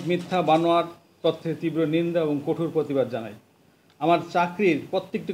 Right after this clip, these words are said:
কর্মস্থলে খোঁজ নিলেই জানতে পারবে আমি কোন ধরনের অফিসার ছিলাম। হবিগঞ্জে যোগদানের আগে পুলিশ সুপার পদে পদোন্নতি পাওয়ার পর আমি প্রায়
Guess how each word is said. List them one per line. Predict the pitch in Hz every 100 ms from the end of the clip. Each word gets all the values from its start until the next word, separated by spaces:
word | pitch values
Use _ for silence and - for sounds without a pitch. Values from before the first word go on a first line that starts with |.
| 170
কর্মস্থলে | 175 196 - 175 160
খোঁজ | 196 180 175
নিলেই | 185 175 120 - - 120
জানতে | 151 175 175 160
পারবে | 160 147 135 165 - _ _ _ _ _ -
আমি | 156 151
কোন | 190 185
ধরনের | 175 165 143
অফিসার | 139 143 -
ছিলাম। | 131 117 113 - _ _ - 113 - _ _ _ _ -
হবিগঞ্জে | 170 180 185 180
যোগদানের | 180 160 170 165 156
আগে | 160 180 - -
পুলিশ | 180 175 -
সুপার | 175 170
পদে | 175 165 156
পদোন্নতি | 147 165 170 170 165
পাওয়ার | 151 143
পর | 156 147
আমি | 143 143
প্রায় | 143